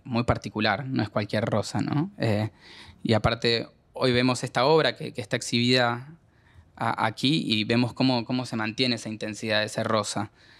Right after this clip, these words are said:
Eh, y esa intensidad la mantuvo, porque al lado vemos una obra del setenta y tres, que, en la cual también, bueno, acá hay un poco un, un itinerario posible,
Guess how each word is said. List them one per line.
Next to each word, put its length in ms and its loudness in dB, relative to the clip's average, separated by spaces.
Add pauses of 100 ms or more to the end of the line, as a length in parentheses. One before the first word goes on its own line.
(200)
Eh, 560 0
y 140 2
esa 120 0
intensidad 440 2
la 80 2
mantuvo, 400 0
porque 180 0
al 100 2
lado 200 2
vemos 240 -6
una 180 2
obra 140 4
del 100 4
setenta 380 -6
y 40 -8
tres, 440 -2 (640)
que, 160 0
en 480 -10
la 100 -2
cual 220 0
también, 680 -2 (540)
bueno, 280 2
acá 200 0
hay 60 4
un 80 2
poco 180 2
un, 340 0
un 140 0
itinerario 600 0
posible, 640 0